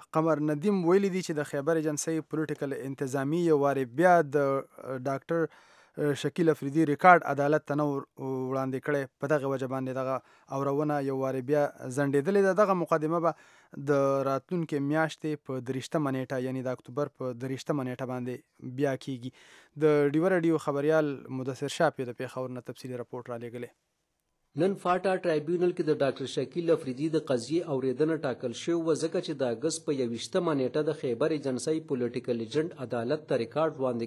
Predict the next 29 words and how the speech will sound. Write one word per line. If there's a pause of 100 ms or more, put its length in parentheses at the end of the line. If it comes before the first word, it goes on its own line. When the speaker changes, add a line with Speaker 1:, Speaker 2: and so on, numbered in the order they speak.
Speaker 2:
کولو
کې
ناکامه (100)
شوی
و
او (120)
ده
ته
ویل
شوي (140)
چې
ټول
ریکارډ
سره
حاضر
شي،
خو
د
ډاکټر
شکیل
افریدي
وکیل (140)
قمر
ندیم
ایډوکیټ
ډیوه
راډیو
ته
وایي